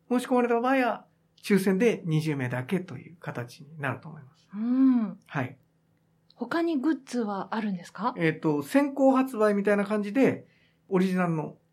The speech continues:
Speaker 1: クーガグッズ、クーガTシャツが新たにできます。
Speaker 2: うん。
Speaker 1: もしかしてね、もう何点か間に合えば<laughs> 発売される。
Speaker 2: はい。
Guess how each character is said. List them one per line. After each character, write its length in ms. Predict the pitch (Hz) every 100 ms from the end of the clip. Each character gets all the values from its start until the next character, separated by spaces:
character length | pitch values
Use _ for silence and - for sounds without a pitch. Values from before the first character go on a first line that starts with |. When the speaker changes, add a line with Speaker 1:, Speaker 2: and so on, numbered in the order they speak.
| _ _ _ _ _
Speaker 1:
ク 180 | - 160
ー 20 |
ガ 120 | 151 139
グ 140 | 151
ッ 80 | 135
ズ、 260 | - - _ _ _ _ _ _ _ _
ク 160 | - 240
ー 20 |
ガ 120 | 220
T 220 | 214 302 262
シ 100 | 131
ャ 60 |
ツ 100 | - - - _ _ _ _ _
が 260 | 170 139 - -
新 160 | 143
た 120 | 131
に 140 | 113 - _ -
で 100 | 143
き 80 | 135
ま 140 | 107
す。 20 | - _ - 185 202
Speaker 2:
う 40 |
ん。 40 |
Speaker 1:
も 100 | 339
し 120 | 233 233
か 100 | 262
し 120 | -
て 80 | 226
ね、 140 | 175
も 280 | - 214 233
う 20 |
何 200 | 247 247
点 220 | 233 196 190
か 300 | 214 156 - - - - - -
間 160 | 180
に 140 | 247 262
合 80 | 185
え 60 |
ば 180 | 160 110 - -
<laughs> 140 | -
発 400 | - 208 - 214
売 280 | 165 165 147
さ 200 | - 160
れ 100 | 156
る。 80 |
Speaker 2:
は 40 |
い。 20 | 143